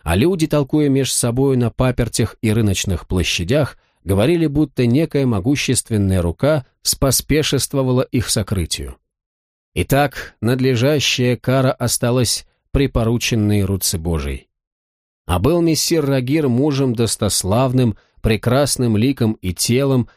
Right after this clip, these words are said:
хоть и довелось ему во многих войнах сражаться, служа французской короне, прежде того, как прибыл он в Остенбург, дабы служить герцогу Фердинанду, с коим некогда делил детство и отрочество. И был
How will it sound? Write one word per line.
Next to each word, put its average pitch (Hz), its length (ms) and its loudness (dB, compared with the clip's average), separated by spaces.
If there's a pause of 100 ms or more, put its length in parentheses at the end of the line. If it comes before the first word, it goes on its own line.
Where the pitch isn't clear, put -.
(120)
хоть - 260 -2
и 147 80 0
довелось 139 460 0
ему 101 140 0
во 92 120 0
многих 101 380 0
войнах 107 340 0
сражаться, 101 680 -2
служа 107 380 0
французской 101 680 -2
короне, 113 540 0 (240)
прежде 120 440 0
того, 110 340 0
как - 260 -4
прибыл 117 420 0
он 113 260 0
в - 200 -8
Остенбург, 123 760 0 (180)
дабы 135 340 0
служить 123 440 0
герцогу 110 580 0
Фердинанду, 113 880 0 (160)
с - 100 -6
коим 147 340 0
некогда 139 420 0
делил 117 340 0
детство 110 480 -2
и 113 280 -4
отрочество. 80 760 -4 (540)
И 90 100 -2
был 139 360 2